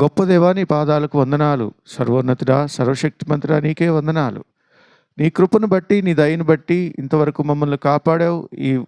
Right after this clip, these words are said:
దినము వాక్యంలో, ప్రభా, నిపుణత కలిగి మా పనిలో మేము పని చేయటానికి సహాయం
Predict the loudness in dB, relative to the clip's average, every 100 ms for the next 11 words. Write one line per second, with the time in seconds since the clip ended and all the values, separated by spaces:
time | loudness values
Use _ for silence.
0 | -8 -2 0 4 2 2 -2 -4 2 2
1 | 2 -6 -20 _ _ _ -4 2 2 2
2 | 0 2 2 2 2 2 2 0 0 0
3 | 0 2 2 0 -2 -2 -2 -2 -2 -2
4 | 0 -2 -2 -6 -6 -2 0 -2